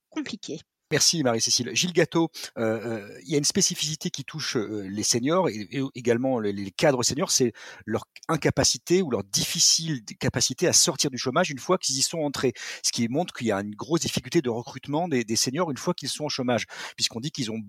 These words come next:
Speaker 2: huit fois plus, huit fois moins de probabilité de retrouver un emploi que les autres classes d'âge quand ils sont au, au, au, au chômage. C'est lié au fait qu'ils sont jugés moins productifs, qu'ils sont moins compétents. Euh, comment on explique le fait qu'une fois qu'on est senior et qu'on est au chômage, on a beaucoup plus de mal à revenir en emploi ?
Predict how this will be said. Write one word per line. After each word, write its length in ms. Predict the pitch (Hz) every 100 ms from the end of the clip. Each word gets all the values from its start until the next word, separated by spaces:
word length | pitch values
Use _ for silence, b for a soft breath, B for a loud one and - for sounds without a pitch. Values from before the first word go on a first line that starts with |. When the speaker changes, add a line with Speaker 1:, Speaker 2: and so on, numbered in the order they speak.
| 95
Speaker 2:
huit 240 | 139 131 175
fois 180 | -
plus, 280 | 151 - 143 -
huit 220 | 117 156
fois 180 | - 139
moins 140 | 139
de 60 | 151
probabilité 520 | - 127 120 123 151
de 80 | 127
retrouver 320 | - - 117
un 60 | 107
emploi 300 | 107 165 185 B B B
que 100 | -
les 80 | 110
autres 140 | 143 -
classes 260 | 127 113
d'âge 220 | 120 170
quand 160 | - -
ils 60 | 127
sont 140 | 143
au, 60 | 123
au, 180 | 135 120
au, 440 | 127 117 113 135 123
au 60 |
chômage. 400 | 123 135 104 104 - B -
C'est 220 | - 156
lié 140 | 170
au 60 | 185
fait 240 | - 185
qu'ils 140 | - -
sont 360 | - 147 127 - _ -
jugés 300 | 131 139 151
moins 380 | 127 123 160
productifs, 640 | - 190 175 - - 202 -
qu'ils 160 | -
sont 220 | - 139 135 B B
moins 320 | 120 135 175
compétents. 840 | 185 185 175 175 175 185 240 233 196
Euh, 240 | 139 - - -
comment 220 | 190 214
on 80 | 202
explique 340 | 165 - 190
le 80 | 147
fait 220 | - 208
qu'une 460 | - 139 - - 139
fois 200 | - 196
qu'on 160 | 180
est 60 | 160
senior 320 | - 160 160
et 60 | 143
qu'on 160 | 139
est 20 | 131
au 60 |
chômage, 320 | 120 135 156 175
on 80 |
a 80 | 120
beaucoup 220 | 123 -
plus 180 | - 143
de 60 | 127
mal 160 | 139
à 20 | 147
revenir 260 | 123 120 113
en 40 |
emploi ? 300 | 107 - 113